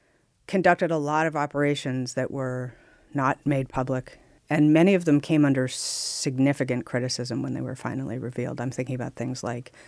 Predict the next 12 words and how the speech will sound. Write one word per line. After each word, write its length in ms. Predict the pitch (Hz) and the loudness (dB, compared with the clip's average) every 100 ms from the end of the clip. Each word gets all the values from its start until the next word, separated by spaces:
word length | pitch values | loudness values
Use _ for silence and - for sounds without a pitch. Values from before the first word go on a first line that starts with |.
| - | -12
the 100 | - | -2
rendition 480 | 131 131 123 - 123 | 2 2 2 -2 -6
program, 680 | 120 120 120 123 127 127 120 - - - _ _ _ - | -4 -6 -4 -6 -6 -8 -10 -14 -20 -20 _ _ _ -8
um, 320 | 143 139 143 _ _ - - _ | -6 -6 -8 _ _ -18 -18 _
keeping 320 | - 135 127 | -4 -2 -2
secret 380 | 120 131 131 123 | -4 -6 -6 -6
sites, 600 | - 127 127 - - - - | -4 -4 -4 -6 -6 -6 -8
uh, 260 | 131 127 170 - | -8 -10 -14 -14
at 140 | 135 - _ _ - | -14 -14 _ _ -12
various 560 | 131 135 127 127 131 - | -10 -8 -8 -6 -6 -6
locations, 800 | 127 131 131 - 127 127 - - 220 | -6 -6 -6 -6 -6 -6 -8 -10 -12
um, 520 | - 139 139 135 131 | -12 -10 -12 -12 -14